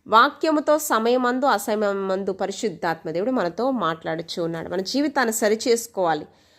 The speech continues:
మన జీవితము ఇంతకుముందు దేవునికి దూరస్తులుగా ఉన్నాము. రక్షణను దేవాతి దేవుడు మనకి ఉచితంగా దయచేసి ఉన్నాడు. ఆయనకు ఉచితమైన కృప వలన మాత్రమే మనం రక్షణను పొందుకున్నాం.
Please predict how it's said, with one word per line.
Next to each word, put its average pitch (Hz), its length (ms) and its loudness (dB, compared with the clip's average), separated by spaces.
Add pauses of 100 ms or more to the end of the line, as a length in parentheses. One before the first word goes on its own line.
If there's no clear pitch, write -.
(240)
మన 254 120 4
జీవితము 254 1000 2 (340)
ఇంతకుముందు 247 680 2
దేవునికి 240 520 4
దూరస్తులుగా 262 680 0
ఉన్నాము. 214 420 0 (920)
రక్షణను 294 540 4
దేవాతి 233 380 4
దేవుడు 208 300 0
మనకి 202 280 -4
ఉచితంగా 269 540 0
దయచేసి 190 680 0
ఉన్నాడు. 165 260 0 (100)
ఆయనకు 185 320 -4
ఉచితమైన 214 560 0
కృప 185 260 -8
వలన 175 280 -2
మాత్రమే 165 480 -6
మనం 160 240 -4
రక్షణను 208 760 -4
పొందుకున్నాం. 170 460 -6